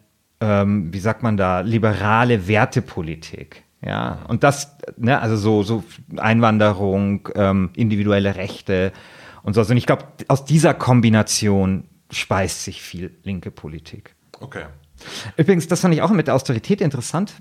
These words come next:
Speaker 1: weil er, Corbyn, hat ja damals gesagt, dass er ist der Anti-Aus-, Austeri-, Austeritätskandidat. Er will einen Anti-Austeritätswahlkampf machen, das hat er auch gemacht und es war erfolgreich. Und das finde ich halt für, für Martin Schulz interessant.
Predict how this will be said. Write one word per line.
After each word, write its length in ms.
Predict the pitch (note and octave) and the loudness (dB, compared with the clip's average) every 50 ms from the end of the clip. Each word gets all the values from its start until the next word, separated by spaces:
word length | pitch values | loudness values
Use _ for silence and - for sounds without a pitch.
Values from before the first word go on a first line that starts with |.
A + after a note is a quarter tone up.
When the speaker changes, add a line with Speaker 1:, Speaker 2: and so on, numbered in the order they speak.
| - | -4
Speaker 1:
weil 180 | - A#2+ A#2 - | -2 -2 -2 0
er, 300 | - A2+ A#2 D#3 G#3+ A#3 | 0 2 2 2 2 0
Corbyn, 600 | - - - - A2+ G#2+ A2 B2 E3+ G#3+ C#4 D#4+ D#4+ - _ _ _ _ _ _ _ _ _ _ _ _ _ _ _ _ _ _ - - | -4 -6 -4 -2 -2 0 0 0 0 -2 -2 -4 -8 -16 _ _ _ _ _ _ _ _ _ _ _ _ _ _ _ _ _ _ -8 -4
hat 220 | A#2+ D#3 F3 E3 | -2 -2 0 2
ja 120 | G#3 F#3+ F3 | 2 2 2
damals 400 | B2+ C3+ D3 D3+ D3+ D3 - - | 2 2 2 2 0 -2 -4 -4
gesagt, 400 | - B2+ A#2+ B2 B2+ C3+ - - | -4 0 2 2 2 0 0 -2
dass 140 | A2+ - - | -6 -4 -4
er 280 | - C3+ C#3 C#3+ - | -2 0 0 0 0
ist 160 | - A#2+ - - | -2 -6 -4 -4
der 120 | B2 - | -4 0
Anti-Aus-, 640 | - C#3+ D3+ - - C#3 - B2 B2 - - - - | 2 2 2 2 2 2 2 2 2 0 -2 -6 -6
Austeri-, 420 | A#2+ A#2+ - C3 B2+ - - - - - | -6 -4 -4 -4 -6 -4 -6 -8 -4 -2
Austeritätskandidat. 1400 | A#2 B2 - - - B2 G2+ G#2+ - - A#2+ A2+ - - - - - F2+ E2+ E2+ - - - - - - - - - | -2 -2 -2 -2 -4 -4 -4 -4 -4 0 0 0 0 -2 -8 -6 -4 -4 -4 -4 -6 -6 -8 -10 -10 -12 -16 -10 -2
Er 200 | A2 A#2+ B2+ A#2+ | 0 2 2 4
will 100 | C3 B2+ | 2 2
einen 220 | A2+ E2 A2+ G#2+ - | 2 2 2 0 0
Anti-Austeritätswahlkampf 1400 | - - - B2 D3 - D#3 - - A#2+ - - - A2 G#2 G2 - D#3 F3 E3+ - D3+ C3 B2+ - C#3 A#2+ - - | -2 0 2 2 4 4 2 2 2 0 0 -2 -8 -6 -6 -4 -2 -2 -2 0 2 2 2 2 2 -2 -4 -2 -2
machen, 240 | A#2+ A#2+ A#2+ - | -2 -2 -2 -4
das 160 | - G2 - - | -6 -8 -6 -6
hat 100 | C#3+ - | -4 -2
er 80 | - | -2
auch 160 | - - - | -2 -4 -6
gemacht 280 | - B2 B2 D3 C#3 - | -6 -6 -4 -4 -4 -4
und 60 | C3 A#2 | -4 -4
es 120 | G#2+ - | -4 -2
war 80 | - - | -2 -2
erfolgreich. 560 | - - - C3+ C#3 - - - - - - - - - - - - - - | 0 0 -2 -2 -2 -2 -2 -4 -6 -6 -6 -10 -16 -16 -14 -16 -16 -14 -8
Und 120 | G#2+ G2+ D3 | -4 0 0
das 160 | D#3 D#3 - | 0 2 2
finde 160 | G#3+ G3+ G3 | 2 2 2
ich 100 | - - | 2 2
halt 160 | D#3 E3 D#3+ | 0 0 0
für, 380 | D#3+ - D#3 D3+ D3 C#3+ C#3+ B2+ | -2 0 0 2 2 2 0 -2
für 340 | C#3 - D3+ C#3 C3+ C3 B2+ | -2 -2 0 2 2 2 2
Martin 320 | C3 C3+ C3+ - C#3 C3+ | 0 0 -2 -2 -4 -8
Schulz 300 | - - B2+ A#2 - - | -6 -4 -4 -4 -4 -4
interessant. 720 | C3 B2+ - D#3+ F3+ E3+ - - E2 D#2 D#2+ - - - | -8 -8 -8 -8 -6 -4 -4 -4 -4 -4 -10 -14 -16 -20